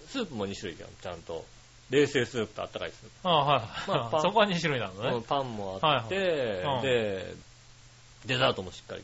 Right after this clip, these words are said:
Speaker 1: こう、充実しておいて。
Speaker 2: はいはい。
Speaker 1: ねえ、いやー、あれだけでいいかなっていう気持ちに。
Speaker 2: ああ、だったら確かにね、それだけで食べて帰ってく人もいるだろうね。
Speaker 1: うん。
Speaker 2: うん。
Speaker 1: あの、ほんとちょっと厚めのお肉も取って失敗したかなっていうぐらいの。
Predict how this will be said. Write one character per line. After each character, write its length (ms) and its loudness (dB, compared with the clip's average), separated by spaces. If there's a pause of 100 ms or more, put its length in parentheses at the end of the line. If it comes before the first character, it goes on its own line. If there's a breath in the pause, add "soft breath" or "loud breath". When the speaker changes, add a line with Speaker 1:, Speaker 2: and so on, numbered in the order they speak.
Speaker 1:
こ 60 -18
う、 320 -20
充 120 -10
実 60 -14
し 300 -20
て 60 -18
お 20 -14
い 20 -14
て。 60 0
Speaker 2:
は 200 2
い 20 -6
は 80 -6
い。 20 -6
Speaker 1:
ね 60 -8 (720 soft breath)
え、 540 -2
い 20 -6
や 60 -2
ー、 360 -2 (800)
あ 100 -4
れ 60 -4
だ 140 -2
け 80 0
で 160 0
い 80 0
い 20 -2
か 140 -4
な 80 -2
っ 60 -4
て 180 -8
い 120 -2
う 60 -6
気 80 -10
持 80 -2
ち 160 -10
に。 320 -4 (160)
Speaker 2:
あ 340 6
あ、 40 2
だ 100 6
っ 80 2
た 80 2
ら 80 2
確 200 0
か 160 2
に 100 -2
ね、 120 0
そ 120 -2
れ 100 2
だ 140 2
け 100 -2
で 380 2 (340)
食 140 2
べ 80 0
て 80 -8
帰 100 4
っ 60 6
て 80 -4
く 80 -6
人 100 -8
も 120 -8
い 20 -4
る 80 -4
だ 80 -2
ろ 160 -6
う 20 0
ね。 80 2
Speaker 1:
う 60 -2
ん。 520 -4
Speaker 2:
う 40 -2
ん。 120 -4 (280)
Speaker 1:
あ 280 -2
の、 480 -4
ほ 80 -4
ん 60 -8
と 120 -14
ち 120 -4
ょ 40 2
っ 20 -14
と 200 4
厚 180 2
め 120 2
の 120 4
お 60 4
肉 220 -4
も 180 0 (680)
取 140 -2
っ 20 -8
て 60 -2
失 180 -6
敗 120 4
し 40 -4
た 60 2
か 80 2
な 100 4
っ 60 -8
て 100 -8
い 60 -2
う 20 -4
ぐ 80 -4
ら 120 -4
い 40 -10
の。 180 -10